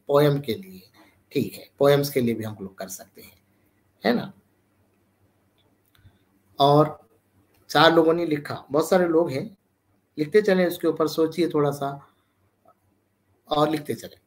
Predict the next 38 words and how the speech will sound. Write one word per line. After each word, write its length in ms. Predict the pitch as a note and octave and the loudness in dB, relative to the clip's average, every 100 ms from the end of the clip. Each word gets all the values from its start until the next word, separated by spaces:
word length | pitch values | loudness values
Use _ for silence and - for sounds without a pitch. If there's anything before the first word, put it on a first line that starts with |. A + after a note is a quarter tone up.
| _ | _
नज़्मों 380 | C#3+ E3+ F3+ G3 | 0 0 4 2
का 160 | F#3+ F#3 | 6 4
इस्तेमाल, 500 | F3 E3 B2+ A#2+ D#3 | 4 -2 -2 0 0
नज़्मों 300 | E3 F3 F3 | 2 2 2
को 140 | F3+ | 4
पढ़ाने 400 | F3+ C3+ C3+ D3 | 2 0 0 -2
में 120 | D3 | 0
हम 140 | D#3+ F#3 | 0 0
कर 160 | E3+ | -2
सकते 300 | B2+ B2+ - | -4 -8 -10
हैं 140 | G#2+ G#2+ | -12 -4
या 120 | D3 | -4
किसी 320 | D3 D3 D#3+ | -4 -8 -8
चीज़ 280 | D#3 D3 C#3+ | -4 -6 -4
का 140 | D3 | -4
तदरीसी 440 | C#3+ C3+ C#3 C#3 D#3 | -4 -4 -4 -4 -6
खुलासा 400 | C#3+ B2+ A#2+ C3+ | -4 -4 -4 -6
पेश 260 | C3+ B2+ | -6 -8
करने 240 | - A#2 A#2 | -6 -8 -8
के 140 | A2+ | -10
लिए 140 | A2+ A#2 | -12 -12
हम 80 | |
कर 140 | B2 A2 | -12 -16
सकते 340 | - _ _ | -16 _ _
हैं। 100 | _ _ - - _ - | _ _ -20 -20 _ -4
रिवीजन 460 | E3+ F#3 F#3 F3 | 0 2 4 4
भी 120 | D#3 C3+ | 2 0
दिया 220 | A#2 G#2 | -4 -6
है, 120 | F#2+ | -10
देखिए, 260 | F#2+ - G#2 | -16 -20 -16
किसी 240 | A2+ - | -16 -10
ने 80 | C3 | -10
लिखा 240 | B2+ D3 | -8 -2
है, 60 | C#3 | 0
रिवीजन 400 | D3 E3+ E3 D#3+ | 2 0 0 0
के 140 | D3 | -2
लिए 140 | B2 A#2+ | -4 -4
हम 160 | A2 | -8